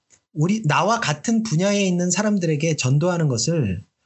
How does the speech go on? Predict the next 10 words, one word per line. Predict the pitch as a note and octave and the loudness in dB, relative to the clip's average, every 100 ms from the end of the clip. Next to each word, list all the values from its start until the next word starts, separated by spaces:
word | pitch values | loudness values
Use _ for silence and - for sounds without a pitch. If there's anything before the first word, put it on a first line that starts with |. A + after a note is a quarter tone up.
| _ | _
고민해 | - D#3+ G3+ F#3 | -4 0 0 0
보았으면 | D3+ C3+ - C3+ | 0 0 0 -2
좋겠습니다. | B2 - C#3 - G#2+ G2 F#2+ G2 _ _ _ _ _ _ - - - - - _ | -2 -2 -2 2 0 0 -2 -4 _ _ _ _ _ _ -10 -4 -2 -4 -12 _
어, | A2 G#2 G2+ | -2 0 0
스데반이 | - A3+ A3 G#3 F#3 | 0 0 0 0 0
그랬던 | D3+ D#3 E3 | -2 -2 0
것처럼 | C3+ C3 A2 A#2+ G3 - _ _ _ - - _ _ | -2 0 -2 -2 -4 -8 _ _ _ -20 -20 _ _
여러분이 | C#3+ F3+ G3+ G3 | -4 -2 0 0
만약에 | D3 D#3+ F3+ E3+ | 0 0 0 0
유학생이라면 | D3+ G3+ G#3 F#3+ E3 C#3+ C3 F#3 - | 0 0 -2 -2 0 0 0 0 -4